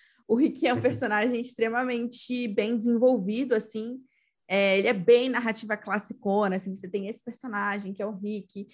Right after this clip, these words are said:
Speaker 1: e ele tem uma falha, né? E qual é a falha do Rick?
Speaker 2: Uhum.
Speaker 1: Ele não dobra, se dobra por ninguém.
Speaker 2: Pra ninguém.
Speaker 1: Ele não quer. E justamente o que ele tem que fazer no final é se arriscar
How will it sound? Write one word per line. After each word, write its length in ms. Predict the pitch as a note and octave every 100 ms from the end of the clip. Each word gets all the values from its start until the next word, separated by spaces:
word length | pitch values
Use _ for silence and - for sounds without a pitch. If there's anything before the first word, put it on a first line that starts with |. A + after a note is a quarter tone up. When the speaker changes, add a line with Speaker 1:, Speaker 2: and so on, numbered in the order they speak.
| _ _
Speaker 1:
e 80 | G#3
ele 160 | G#3
tem 160 | G#3+ A3+
uma 180 | A#3+ C4
falha, 520 | - G3 D#3+ E3 E3
né? 100 | F3+
E 40 | F#3
qual 140 | G#3+
é 40 | G#3
a 40 |
falha 240 | - G#3
do 100 | G#3
Rick? 240 | A3 E3 E3
Speaker 2:
Uhum. 80 | A3+
Speaker 1:
Ele 220 | C4+ C#4+
não 220 | A#3+ B3
dobra, 420 | G#3 G#3 A3 A#3+ A#3+ -
se 140 | - B3+
dobra 400 | F#3+ G3 G#3 G#3+
por 220 | - A#3
ninguém. 180 | A#3+ A#3+
Speaker 2:
Pra 200 | G#2+ G#2+
ninguém. 520 | G#2+ G#2 G2+ F#2+ G2+ -
Speaker 1:
Ele 520 | A#3+ B3+ C4 C4+ C4+
não 280 | C4 C4 C#4
quer. 220 | - F3 - -
E 200 | B3 C#4
justamente 680 | G3+ F#4 G4+ B4 F4 E4+ -
o 40 |
que 40 | D#4+
ele 120 | D4
tem 220 | D4 G4+
que 60 | -
fazer 200 | D4+ D4+
no 80 |
final 320 | D#4+ C#4 C4+ C#4+
é 60 |
se 120 | E4+
arriscar 800 | D#4+ D#4+ F4 - - C4 B3+ -